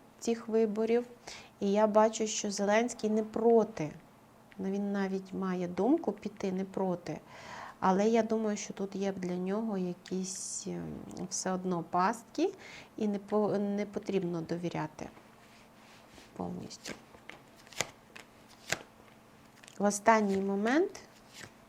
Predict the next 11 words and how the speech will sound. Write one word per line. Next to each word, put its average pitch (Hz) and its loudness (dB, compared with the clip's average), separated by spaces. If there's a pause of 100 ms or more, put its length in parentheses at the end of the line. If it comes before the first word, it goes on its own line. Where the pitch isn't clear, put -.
(1120)
може 233 -2
піти 220 -4
все 196 -6
не 196 -4 (160)
по 240 -10
плану. 190 -6 (1700)
Хоча 247 6
він 226 2
і 214 -2
не 202 -2
боїться. 185 -4